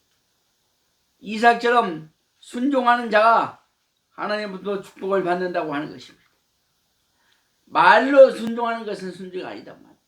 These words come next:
행동으로 순종을 해야 된다는 거야. 죽음을 각오하고 순종해야 된다는 거야. 값없이 순종해야 된다는 거예요. 값없이 행해야 된다는 거예요.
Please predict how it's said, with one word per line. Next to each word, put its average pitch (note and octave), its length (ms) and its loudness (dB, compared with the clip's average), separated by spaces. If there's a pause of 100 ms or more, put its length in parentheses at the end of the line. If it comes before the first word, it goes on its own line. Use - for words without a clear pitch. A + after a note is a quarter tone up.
(680)
행동으로 C4 640 4
순종을 A3+ 460 -6
해야 G3 140 -2
된다는 D#3 380 -10
거야. - 140 -20 (600)
죽음을 B3 460 2
각오하고 A#3 500 4
순종해야 A3 500 -8
된다는 - 360 -14
거야. - 120 -20 (720)
값없이 B3+ 580 6
순종해야 B3 580 -4
된다는 G3 360 -12
거예요. - 180 -20 (600)
값없이 B3 540 2
행해야 B3 380 0
된다는 D#3 340 -10
거예요. E2 180 -20